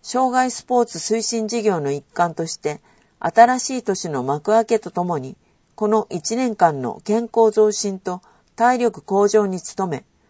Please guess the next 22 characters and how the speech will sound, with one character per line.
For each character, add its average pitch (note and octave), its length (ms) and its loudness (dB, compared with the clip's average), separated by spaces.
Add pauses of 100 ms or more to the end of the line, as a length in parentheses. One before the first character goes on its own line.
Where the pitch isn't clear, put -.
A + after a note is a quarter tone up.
(220)
心 C4 400 -2
豊 A#3 280 2
か G3 100 0
な D3+ 140 -2
文 A3+ 240 -2
化 G#3 120 0
の D#3 100 -2
ま D3+ 140 -4
ち G3+ 100 0
づ G#3+ 160 -2
く G3+ 120 4
り F3 120 -6
の B2+ 120 -4
一 G3+ 260 -4
助 - 140 0
と C3 140 -6
す - 200 -14
る。 - 160 -18 (1300)
協 A#3 200 2
賛 B3 280 -4
内 A#3 240 0
容。 B2+ 260 -6